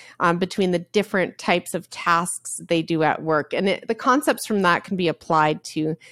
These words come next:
you know, anyone's work and life. And is so, that episode is so interesting as well. So again, a lot of different content here, a lot of different subject areas. What I like about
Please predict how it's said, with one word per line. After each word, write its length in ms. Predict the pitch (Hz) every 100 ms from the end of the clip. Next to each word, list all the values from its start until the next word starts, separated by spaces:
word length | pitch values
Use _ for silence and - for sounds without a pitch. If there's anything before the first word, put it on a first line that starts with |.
| - _ _ _ -
you 220 | 147 143
know, 160 | 135 -
anyone's 520 | 175 180 175 165 160
work 380 | 131 165 160 -
and 300 | 156 165 160
life. 340 | 151 160 160
And 160 | - 175
is 160 | 180 -
so, 720 | - - 220 214 202 190 - 196
that 240 | 196 180
episode 400 | 190 190 190 175
is 160 | 170 -
so 180 | 156
interesting 800 | 156 160 - 160 - 151 151 156 -
as 280 | 156 151 156
well. 460 | 156 135 135 165 - - 285
So 560 | - 254 240 233 226 - - - - - -
again, 540 | 233 247 226 185 180 - - 285 -
a 100 | 214
lot 380 | 202 226 233 240
of 120 | 220
different 380 | 208 202 185 -
content 640 | - 175 180 196 185 175
here, 540 | - 185 165 160 185 175 - -
a 80 |
lot 440 | 190 190 202 240 190
of 100 | 180
different 360 | 170 170 160
subject 540 | - 170 170 170 170 -
areas. 540 | 165 170 175 170 175
What 160 | 190 208
I 140 | 220
like 280 | 208 202 202
about 480 | 202 196 185 175